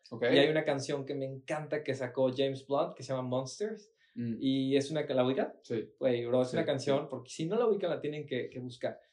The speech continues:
Speaker 2: Este, es una canción que le dedica James Blunt a su papá,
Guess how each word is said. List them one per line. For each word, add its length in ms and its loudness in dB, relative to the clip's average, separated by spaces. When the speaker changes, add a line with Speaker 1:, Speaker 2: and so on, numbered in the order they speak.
Speaker 2:
Este, 380 -2
es 60 -4
una 100 -2
canción 240 -4
que 80 -4
le 60 4
dedica 300 4
James 260 0
Blunt 220 0
a 40 -4
su 140 -10
papá, 460 -4